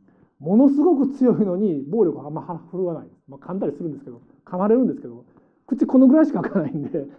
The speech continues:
<laughs> ガブって噛まれたりしないんですね。この辺をプチッとか噛まれるぐらいなんで。なので、その暴力性をほとんど持たない強力な生き物っていう、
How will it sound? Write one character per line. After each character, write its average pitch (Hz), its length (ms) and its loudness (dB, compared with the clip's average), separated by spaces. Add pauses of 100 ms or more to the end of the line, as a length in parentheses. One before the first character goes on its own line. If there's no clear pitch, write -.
(280)
<laughs> - 420 -20
ガ 147 120 -6
ブ 233 100 6
っ - 40 0
て - 100 -2
噛 156 100 -2
ま 180 80 0
れ 165 60 0
た 139 80 -6
り 123 80 -10
し - 80 -12
な 131 80 -8
い - 20 -16
ん 98 40 -18
で 98 60 -20
す 110 40 -20
ね。 185 180 -14 (120)
こ 190 60 -10
の 180 60 -4
辺 185 80 -4
を 165 100 -4
プ 160 120 -18
チ 190 100 -4
ッ 170 40 -2
と - 100 -12
か - 120 -16
噛 - 100 -14
ま 190 60 2
れ - 60 -4
る 196 140 2
ぐ 175 80 -2
ら 156 60 0
い 127 40 -8
な 113 60 -12
ん 107 140 -18
で。 127 180 -14 (1000)
な 226 100 -4
の 220 120 0
で、 208 240 2
そ 180 120 -4
の 170 100 0
暴 185 380 2
力 302 240 -2
性 277 260 -2
を 254 60 0
ほ 190 100 -6
と 277 140 0
ん 254 60 2
ど 220 80 2
持 185 160 -4
た 214 120 -4
な 220 100 -2
い 151 100 -4
強 220 220 4
力 214 180 2
な 160 80 -4
生 135 100 -8
き - 60 -12
物 123 160 -14
っ - 20 -18
て - 180 -20
い 120 240 -16
う、 - 60 -20